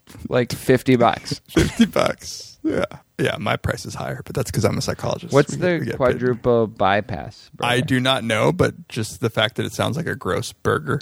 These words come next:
Speaker 2: is enough to make my price a little high. Um,
Speaker 1: All right, so this is one of those, the premise of this question is wrong. James Kirkland,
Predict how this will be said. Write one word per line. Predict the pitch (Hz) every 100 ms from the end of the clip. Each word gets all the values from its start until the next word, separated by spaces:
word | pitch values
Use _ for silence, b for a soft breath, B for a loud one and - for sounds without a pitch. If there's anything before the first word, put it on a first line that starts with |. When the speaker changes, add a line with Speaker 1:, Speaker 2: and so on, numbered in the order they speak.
| -
Speaker 2:
is | 143
enough | - - -
to | 110
make | 98 -
my | 85
price | - - -
a | -
little | - -
high. | - 123 - B B B B B B
Um, | 131 117
Speaker 1:
All |
right, | 127 104
so | - 165
this | 254 254
is | 262 190
one | 190 202
of | 180 147
those, | 160 147 143 127 104 - b
the | 113
premise | - 117 117 107 104
of | 113 107 107
this | 92
question | - 92 85 - 92
is | 87 95
wrong. | 60 53 101 - B B
James | - 135 147 123
Kirkland, | 113 107 - 92 90 87